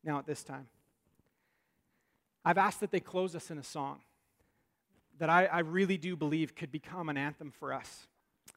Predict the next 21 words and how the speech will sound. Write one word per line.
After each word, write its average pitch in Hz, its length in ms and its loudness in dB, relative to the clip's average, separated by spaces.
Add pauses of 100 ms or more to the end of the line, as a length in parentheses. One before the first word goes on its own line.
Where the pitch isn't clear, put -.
(680)
of 139 80 -14
the 151 80 -6
kind 180 260 2
of 151 100 -2
life 165 340 2
that, 151 200 -6
that 151 100 -8
we 156 120 -2
want 151 180 0
to 143 60 2
live 143 260 0
as 127 140 -10
we 147 80 -4
look 139 220 -4
to 135 100 -14
Jesus 135 420 -10
to 147 100 -12
define 135 380 -10
who 131 140 -18
we 123 160 -10
are. 127 180 -6